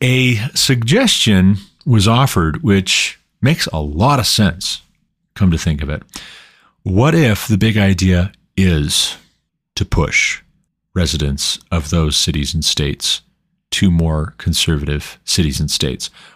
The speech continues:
What if the big idea actually is to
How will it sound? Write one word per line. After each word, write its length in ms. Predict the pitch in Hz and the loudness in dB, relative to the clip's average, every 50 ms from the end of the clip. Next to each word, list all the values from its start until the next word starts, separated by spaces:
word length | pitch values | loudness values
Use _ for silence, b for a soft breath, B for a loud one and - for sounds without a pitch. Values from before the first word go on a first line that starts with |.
| B B | B B
What 160 | B 131 160 | B 2 2
if 80 | 180 - | 2 0
the 80 | - 139 | 0 0
big 180 | 143 135 113 | 0 2 2
idea 340 | 120 113 104 95 101 98 101 - | 2 2 2 2 2 2 0 0
actually 460 | - 95 95 - - - 95 92 - - - | -2 -2 -2 0 0 0 0 0 0 0 0
is 500 | 113 113 104 92 78 71 - - - - b b b b b b b b b b b _ _ _ - | 2 4 4 4 2 0 -2 -4 -4 -6 b b b b b b b b b b b _ _ _ -10
to 520 | - - - 101 87 80 78 73 80 - | -6 -2 0 2 2 2 0 -2 -4 -6